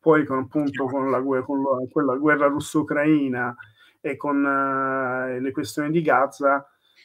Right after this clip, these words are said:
Speaker 1: eh, la guerra civile ru-, siriana è andata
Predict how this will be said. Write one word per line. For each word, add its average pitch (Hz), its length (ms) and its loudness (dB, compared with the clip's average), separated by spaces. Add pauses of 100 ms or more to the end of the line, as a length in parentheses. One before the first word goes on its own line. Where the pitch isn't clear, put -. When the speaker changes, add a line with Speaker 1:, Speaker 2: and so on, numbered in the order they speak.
Speaker 1:
eh, 156 60 -4
la 120 540 -2
guerra 135 240 0
civile 131 400 -2
ru-, 127 240 0
siriana 131 760 0
è - 40 -4
andata 120 600 -2